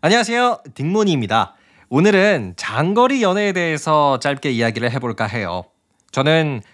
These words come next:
현재 수원에 살고 있고요. 제 여자친구는 파주 사람이에요. 그래서 수원에서 여자친구 집 파주까지 지하철로 가면 편도 두 시간이고요. 차로 가면 편도 한 시간, 왕복 두 시간이에요.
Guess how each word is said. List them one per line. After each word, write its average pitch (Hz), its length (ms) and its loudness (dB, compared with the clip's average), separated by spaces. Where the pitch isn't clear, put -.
현재 165 220 2
수원에 240 540 0
살고 147 300 -6
있고요. 139 400 -4
제 156 120 2
여자친구는 143 720 -2
파주 214 300 -2
사람이에요. 98 640 -4
그래서 131 400 0
수원에서 143 840 0
여자친구 120 480 -6
집 - 340 -2
파주까지 175 840 -2
지하철로 226 680 0
가면 214 540 0
편도 196 340 -6
두 120 160 -8
시간이고요. 120 580 -2
차로 262 300 0
가면 214 420 2
편도 196 280 0
한 190 160 2
시간, 160 300 0
왕복 165 520 0
두 160 140 -8
시간이에요. 117 580 -4